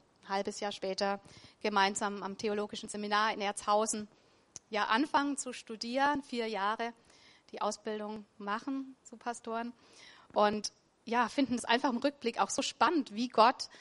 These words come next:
uns das so aufs Herz gelegt hat, wie er das so geführt hat, seine Zeitpunkte, sein Reden auch so und, ähm,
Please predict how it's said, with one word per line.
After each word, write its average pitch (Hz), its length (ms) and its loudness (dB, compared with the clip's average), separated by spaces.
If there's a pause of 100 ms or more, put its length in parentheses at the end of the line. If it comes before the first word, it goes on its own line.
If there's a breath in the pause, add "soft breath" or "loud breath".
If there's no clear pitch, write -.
(180 loud breath)
uns 220 120 -10
das - 120 -8
so 226 80 -2
aufs - 200 -6
Herz 269 280 0
gelegt 262 320 -2
hat, 247 120 -2
wie 214 180 -6
er 220 120 2
das 220 180 -6
so 208 80 0
geführt 269 600 -2
hat, 247 200 -2
seine 202 300 -6
Zeitpunkte, 240 640 -2
sein 196 300 -4
Reden 269 480 -2 (400 loud breath)
auch 214 200 2
so 240 400 -4
und, 202 400 -4
ähm, 196 440 -6